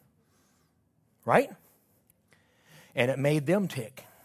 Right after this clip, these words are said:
'cause this is who he tells it to. And so now, <clears throat> no matter what happens, when God saves people, when God rescues people from eternal damnation,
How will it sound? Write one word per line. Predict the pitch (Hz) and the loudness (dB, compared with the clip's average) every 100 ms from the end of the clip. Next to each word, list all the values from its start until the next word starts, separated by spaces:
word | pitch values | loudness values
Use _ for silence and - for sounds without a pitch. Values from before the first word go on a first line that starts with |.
| - - - - _ _ _ _ - | -20 -20 -20 -20 _ _ _ _ -12
'cause | 113 | -6
this | 156 160 | -4 -4
is | 131 | -2
who | 156 | -2
he | 143 | -2
tells | 156 147 | -2 -2
it | 120 - | -6 -10
to. | 104 104 _ - - - - | -12 -14 _ -20 -20 -18 -10
And | 113 | -4
so | 143 | 0
now, | 139 165 147 - 175 92 - _ _ _ | 4 4 4 2 0 -2 -4 _ _ _
<clears throat> | _ _ - - - - | _ _ -20 -20 -8 0
no | |
matter | 135 156 | 4 6
what | 143 185 196 | 6 4 6
happens, | 208 147 113 - - 127 | 4 4 -2 -4 -12 -2
when | 131 120 | -2 4
God | 175 247 240 | 6 6 4
saves | - 240 233 233 185 | 2 4 4 2 -2
people, | - 202 196 190 185 - 143 | 0 0 0 -2 -4 -8 -2
when | 139 | 0
God | 131 220 285 | 4 6 6
rescues | 226 214 254 - 226 226 190 | 6 4 4 2 2 2 2
people | - - 226 - 214 | -2 0 0 2 -2
from | - 175 | 4 4
eternal | 156 143 208 220 | 2 0 2 2
damnation, | 196 196 185 180 196 185 196 | 4 4 4 4 2 2 -2